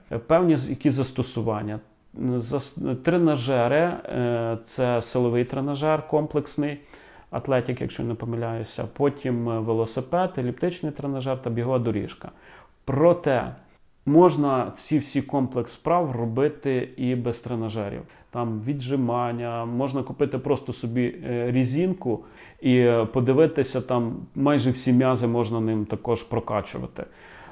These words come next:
Е, тренажери більше потрібні для мотивації. Ну, звичайно, він там, можливо, е, певні, м, вправи на ньому краще робити. Потім бігова доріжка. М, хто може пробігтися сам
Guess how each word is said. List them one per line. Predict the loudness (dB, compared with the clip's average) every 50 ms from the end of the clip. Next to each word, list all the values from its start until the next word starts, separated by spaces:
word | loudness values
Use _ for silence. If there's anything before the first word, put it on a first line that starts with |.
| -10 -6
Е, | -2 0 0 0 -2
тренажери | -4 -4 -4 0 2 2 2 2 4 4 4 6 6 6
більше | 6 6 4 4 4 2 -2
потрібні | 0 0 -4 2 2 2 4 4 2 2
для | 2 4 4
мотивації. | 4 4 4 2 2 2 2 0 -2 -6 -10 -12 -12 -12 -14 -16 -8 -2
Ну, | -2 -2
звичайно, | 2 2 2 2 4 2 4 4 4 4 4
він | 4 2 0
там, | -2 -2 -2
можливо, | 0 -2 -2 -2 2 2 2 2 4 2 2 2 2 2 0 -2 -2 -2 -4
е, | -6 -4 2
певні, | 4 4 4 4 2 0 0 0 0 -2
м, | -2 -4 -6 -6 -6 -6 -6 -6 -8 -8 -10 -10 -10 -12
вправи | -12 -6 0 2 4 4 4 4
на | 4 2 2
ньому | 2 2 2 0 0
краще | 0 0 0 0 -2 -6 -6 -6
робити. | -4 -4 -4 -6 -6 -6 -10 -14 -14 -14 -20 -20 -20 -20 -20 -20 -14 2
Потім | 4 4 4 6 4 4
бігова | 6 6 6 6 6 6
доріжка. | 6 6 6 6 6 4 4 2 0 -6 -6
М, | -4 -4 -4 -6 -6 -6 -4 -2 -2 -2 -4 -6 -8
хто | -8 0 2 2 4
може | 4 2 2 2 0
пробігтися | 0 2 0 2 4 4 4 4 2 -2 -2 -2 0 0 2 2 4 2 0
сам | 0 -2 0 2 2 2 2 0 -2